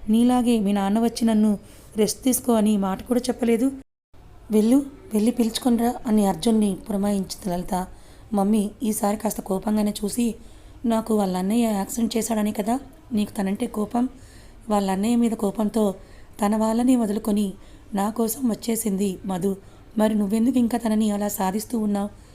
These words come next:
అని అన్నాడు. "అదే మధు నీ కూతురైతే ఇలాగే మాట్లాడేదానివా?" వాళ్ళ మాటలు మూడో మనిషి వినపడనంత చిన్నగా అన్నాడు అర్జున్. అప్పుడే వచ్చిన మధు వాళ్ళ అమ్మతో గొడవ పడుతున్న అర్జున్ దగ్గరికి వచ్చి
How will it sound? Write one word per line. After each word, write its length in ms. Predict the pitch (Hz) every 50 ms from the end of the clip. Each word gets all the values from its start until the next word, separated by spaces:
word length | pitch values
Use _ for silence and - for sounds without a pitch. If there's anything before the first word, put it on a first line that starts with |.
| - - - -
అని 180 | 208 208 214 202
అన్నాడు. 360 | 190 185 185 185 185 175 180 190 - - - - - - - - - - - - - - - - - - - - - -
"అదే 260 | - 185 170 214 214 202 202 - - - - - - - -
మధు 220 | 214 202 196 - 269
నీ 140 | 262 262 247
కూతురైతే 600 | - 226 220 220 233 233 233 220 214 233 220 208 190 - - - - - - - - 214
ఇలాగే 300 | 202 220 233 226 247 233
మాట్లాడేదానివా?" 760 | 220 202 196 - - 214 208 208 202 196 190 190 214 220 196 175 175 -
వాళ్ళ 240 | - - - 214 214 202
మాటలు 380 | 190 190 196 208 254 240 233
మూడో 220 | 208 202 208 220 226
మనిషి 260 | 220 220 214 220 - 208
వినపడనంత 600 | - - 202 196 - 214 202 196 196 - - 202 190 185 - - - - - - - -
చిన్నగా 400 | - - 220 220 233 240 247 240
అన్నాడు 300 | 226 208 190 190 196 196
అర్జున్. 300 | 175 160 156 196 190 185 - -
అప్పుడే 300 | - 190 - - 208 214 208
వచ్చిన 280 | 202 196 202 - 202 202
మధు 260 | 185 180 170 208 208 196 - - - - - - - - -
వాళ్ళ 180 | - 226 226 208 196
అమ్మతో 260 | 196 202 226 - 262
గొడవ 260 | 247 202 208 202 208 208
పడుతున్న 380 | - 208 202 202 - 208 202
అర్జున్ 320 | 202 185 165 156 240 226 214
దగ్గరికి 280 | 202 202 185 - -
వచ్చి 260 | 175 170 - - 208